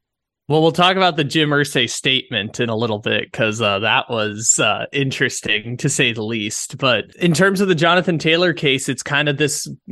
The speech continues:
limbo that a lot of N F L running backs have been in the last couple of years, which is he is not getting a contract extension offer, and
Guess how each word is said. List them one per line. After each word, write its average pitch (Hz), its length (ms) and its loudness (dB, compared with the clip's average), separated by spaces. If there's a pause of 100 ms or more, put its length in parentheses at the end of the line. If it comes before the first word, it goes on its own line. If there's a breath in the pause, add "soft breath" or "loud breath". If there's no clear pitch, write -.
(160)
limbo 156 500 4
that 151 200 4
a 143 40 4
lot 123 480 2
of 160 540 4 (500)
N 147 160 2
F 147 180 0
L 147 220 4
running 143 320 0
backs 147 340 2
have 139 140 0
been 117 240 0
in 156 120 0
the 156 100 0
last 160 300 4
couple 175 260 2
of 165 80 2
years, 165 260 4
which 147 220 2
is 135 400 4 (680 loud breath)
he 156 280 4
is 135 320 2
not 143 380 0
getting 165 240 2
a 139 80 0
contract 151 760 0
extension 160 600 0
offer, 110 720 -2 (420 soft breath)
and 143 300 0